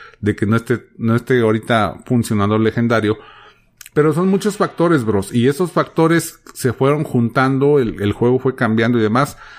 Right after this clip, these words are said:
y ahí es por eso en, en algún punto les digo qué es lo que pasó exactamente y, y todo eso. También hablamos final, después de los nuevos vehículos o el nuevo vehículo, de la nueva skin,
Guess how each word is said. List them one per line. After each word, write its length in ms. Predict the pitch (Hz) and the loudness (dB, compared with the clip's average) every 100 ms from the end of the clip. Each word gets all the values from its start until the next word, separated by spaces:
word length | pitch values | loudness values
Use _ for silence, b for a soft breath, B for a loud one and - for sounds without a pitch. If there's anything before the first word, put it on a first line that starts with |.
| B | B
y 100 | 117 | 0
ahí 220 | 117 123 | 0 2
es 160 | 143 - | 0 -2
por 280 | - 127 123 | -6 -2 0
eso 200 | 127 147 | 0 2
en, 100 | 127 | 0
en 300 | 127 110 110 | 0 0 0
algún 260 | 107 127 | 0 -2
punto 260 | 127 127 127 | -2 -2 0
les 120 | 113 | 0
digo 480 | 98 110 113 - - - - | 0 2 2 0 -8 -18 -10
qué 80 | - | -4
es 80 | 117 | -2
lo 80 | 113 | -2
que 100 | 107 | -6
pasó 240 | 95 101 | -6 -6
exactamente 640 | 104 113 - 104 107 107 131 | -4 -6 -4 -2 -2 0 -2
y, 500 | 101 95 90 85 80 B B B B - | 0 0 0 -2 -6 B B B B -6
y 140 | 95 | -4
todo 260 | - 104 98 | -2 0 0
eso. 300 | 87 92 76 - | 0 -6 -12 -4
También 240 | 110 120 | 0 2
hablamos 440 | 135 131 131 135 120 107 80 - | 2 2 2 0 -2 -8 -14 -6
final, 360 | 117 117 117 101 | -2 0 0 0
después 440 | 104 101 127 120 | -2 0 -2 0
de 340 | 123 110 101 | 2 2 2
los 200 | 98 104 | 2 0
nuevos 300 | 110 117 120 | 0 0 0
vehículos 600 | 101 107 113 127 123 131 107 | 0 0 0 -2 -2 -2 0
o 80 | |
el 80 | 101 | 2
nuevo 180 | 113 123 | 2 2
vehículo, 640 | 110 110 - 127 127 127 B B B B - | 2 0 -2 -2 -2 -4 B B B B -2
de 200 | - 104 | 2 2
la 180 | 98 95 | 2 2
nueva 260 | 101 120 113 | 2 2 0
skin, 600 | - 123 123 127 131 | -2 0 2 2 0